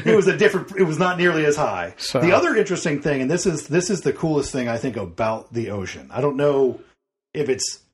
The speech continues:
Speaker 1: a super beneficial thing to the way you play, 'cause it forces some decisions, but it's kind of like the tide rises and falls.
Speaker 2: Yeah.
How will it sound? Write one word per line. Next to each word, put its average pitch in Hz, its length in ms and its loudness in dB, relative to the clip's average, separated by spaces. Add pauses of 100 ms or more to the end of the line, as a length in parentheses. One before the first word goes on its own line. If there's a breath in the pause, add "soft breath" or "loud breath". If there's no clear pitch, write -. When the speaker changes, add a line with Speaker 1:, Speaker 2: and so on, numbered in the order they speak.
(560)
Speaker 1:
a 165 100 -6
super 208 220 0
beneficial 170 400 0
thing 175 180 -2
to 160 60 0
the 139 80 0
way 147 140 2
you 120 100 -6
play, 202 360 2
'cause 120 120 -8
it 113 80 -16
forces 170 400 -2
some 180 160 -2
decisions, 196 600 0 (580 soft breath)
but 156 160 0
it's 147 100 -4
kind 214 240 0
of 208 80 0
like 202 140 2
the 160 100 -4
tide 160 340 0
rises 135 420 0
and 120 120 -6
falls. 127 540 -4 (440 loud breath)
Speaker 2:
Yeah. 113 340 -2